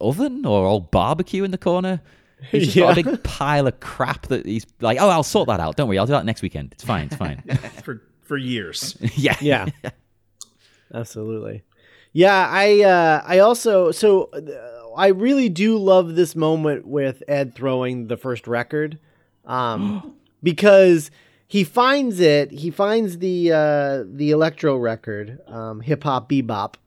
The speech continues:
Speaker 2: Uh, he finds the record and is about to toss it, and as he's, like, tossing it, without really paying attention to what Sean's saying, Sean is saying, "That's my,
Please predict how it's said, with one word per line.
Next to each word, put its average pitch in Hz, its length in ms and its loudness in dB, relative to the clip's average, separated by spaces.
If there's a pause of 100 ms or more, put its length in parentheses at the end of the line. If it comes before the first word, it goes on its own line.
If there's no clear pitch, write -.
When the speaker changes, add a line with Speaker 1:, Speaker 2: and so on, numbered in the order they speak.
(120)
Speaker 2:
Uh, 127 480 -4 (460)
he 185 100 2
finds 226 360 2
the 196 100 0
record 196 520 0
and 165 200 -2
is 160 100 0
about 160 380 0
to 160 120 -6
toss 165 520 -4
it, 143 100 -2
and 139 60 -8
as 147 260 -2
he's, 156 220 -4
like, 131 180 -2
tossing 156 560 -2
it, 127 340 -4 (240)
without 160 380 2
really 160 220 2
paying 151 260 -2
attention 147 380 -4
to 135 60 -4
what 135 100 -8
Sean's 139 320 -6
saying, 139 220 -4
Sean 135 280 -4
is 131 120 -8
saying, 131 380 -4 (460)
"That's 202 180 0
my, 190 100 2